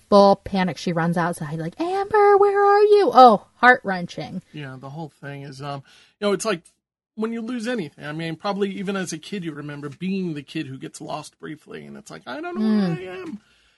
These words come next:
Speaker 2: Um,
Speaker 1: Mm-hmm.
Speaker 2: and time goes by. They just, they, she starts calling neighbors to see if anybody's seen her. Um, no one. And, um, sadly, you know, nobody ever sees Amber again.
Speaker 1: Yeah, and this is not the first tragedy in Kim's life.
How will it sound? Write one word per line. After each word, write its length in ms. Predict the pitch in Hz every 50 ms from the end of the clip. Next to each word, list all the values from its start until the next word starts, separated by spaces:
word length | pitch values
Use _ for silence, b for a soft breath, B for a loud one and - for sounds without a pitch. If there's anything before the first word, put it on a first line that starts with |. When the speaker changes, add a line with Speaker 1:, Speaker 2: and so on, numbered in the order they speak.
| _ _ _ _
Speaker 2:
Um, 320 | - 170 170 165 165 160 175 170 170 165 165 165 170 175
Speaker 1:
Mm-hmm. 60 | 165 190
Speaker 2:
and 500 | 180 180 180 175 175 175 170 170 160 -
time 280 | - 143 147 147 160
goes 180 | 175 185 185 175
by. 360 | 160 170 190 247 294 202 - _ _ _ 156
They 180 | 165 170 165 160
just, 360 | 151 160 151 151 - - - _ _
they, 460 | - - - 156 156 151 143 147 - - - - - _ _ 175
she 220 | - - 190 170
starts 240 | - - 160 156 -
calling 280 | - 170 170 165 160 156
neighbors 420 | 151 151 156 151 165 165 151 -
to 60 | - 143
see 140 | - 156 147
if 80 | 135 147
anybody's 380 | 143 147 143 147 135 131 127 -
seen 240 | - 185 180 175 175
her. 280 | 170 175 160 156 165 - _ _ _ _ _ _ _ _ _
Um, 360 | - 143 135 131 131 131 127 - _
no 140 | 156 151 143
one. 240 | - - - - _ _ _ _ -
And, 380 | 156 151 147 147 147 143 131 _ - -
um, 240 | - 147 143 135 139
sadly, 460 | 139 - - 156 156 151 165 165 156
you 220 | 151 151 151 160 160
know, 200 | 151 147 - - - _ _ _ _ _ _ _
nobody 380 | 170 160 160 165 151 156 151 147
ever 140 | 143 139 135
sees 340 | - - 170 156 135 131
Amber 300 | 139 135 135 - 127 151
again. 480 | - 143 147 165 196 - - - - _ _ _ _ _ _ _ _ _ _ _ _ _ _ _ _
Speaker 1:
Yeah, 240 | 208 202 196 190 - -
and 160 | 208 240 220 - - -
this 260 | 202 202 277 370 -
is 140 | 508 494 -
not 180 | 359 320 320 -
the 60 | 320
first 260 | - - 285 269 -
tragedy 460 | - - 262 247 226 240 220 214 -
in 120 | - 196 190
Kim's 460 | - - - 156 165 175 170 - -
life. 300 | 151 151 151 143 135